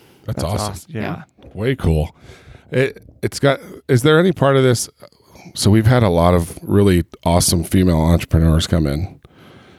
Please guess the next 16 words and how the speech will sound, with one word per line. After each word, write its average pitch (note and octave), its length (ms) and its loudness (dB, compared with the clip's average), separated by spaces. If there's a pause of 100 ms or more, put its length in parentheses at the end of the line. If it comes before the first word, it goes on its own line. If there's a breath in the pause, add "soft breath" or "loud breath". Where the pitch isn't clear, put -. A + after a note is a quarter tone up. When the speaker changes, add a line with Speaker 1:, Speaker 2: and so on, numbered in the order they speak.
(300 soft breath)
Speaker 1:
Do A2 120 2
you, A2+ 280 2 (640)
was G2+ 120 0
that B2+ 160 2
always C3 340 2
your A#2 100 4
plan, G2+ 460 0
is F#2+ 180 0
to F#2 100 0
just F2 240 -2
have F#2 280 0
something F2+ 340 2
that F2+ 220 0
was F2+ 200 2
a F#2 60 0
career? G2+ 680 2